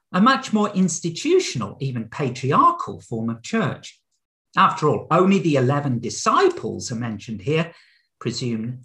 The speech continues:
all male. Well, yes, possibly there are potential signs, but such interpretation would hide the much more striking features of dynamism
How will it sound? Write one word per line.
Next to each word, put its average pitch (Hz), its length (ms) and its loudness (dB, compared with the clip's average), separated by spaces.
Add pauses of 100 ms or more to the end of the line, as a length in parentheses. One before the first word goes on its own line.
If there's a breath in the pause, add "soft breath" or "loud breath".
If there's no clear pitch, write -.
all 110 200 -6
male. 117 540 -2 (1300)
Well, 175 240 4
yes, - 400 -4
possibly 110 560 0
there 151 180 2
are 156 200 6
potential 120 540 -8
signs, 151 680 -2 (760)
but 165 380 2 (180)
such 285 460 -2
interpretation 175 880 0
would 143 120 0
hide 180 360 2
the 175 80 0
much 247 540 0
more 220 200 2
striking 262 760 0
features 123 760 -6
of 147 220 -2
dynamism 165 960 2